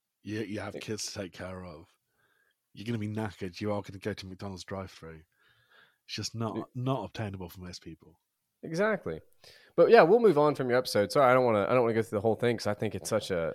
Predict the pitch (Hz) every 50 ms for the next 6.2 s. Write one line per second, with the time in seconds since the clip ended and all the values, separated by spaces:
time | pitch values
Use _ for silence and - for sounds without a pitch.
0 | - - - 113 - - - - - 95 98 98 92 90 - 95 90 87 85 82
1 | 82 117 - _ - 92 87 80 78 78 76 - _ _ _ _ _ _ _ _
2 | _ _ _ _ 117 123 147 151 135 117 113 107 104 104 107 101 101 - 104 95
3 | 90 87 87 87 85 85 85 - - 95 - - 82 - - - - 104 95 98
4 | 98 92 87 - 92 90 87 - - - - - - 85 85 - - 87 80 82
5 | 82 82 80 78 80 87 - _ - 92 90 85 - 87 - - 92 87 85 82
6 | 85 - -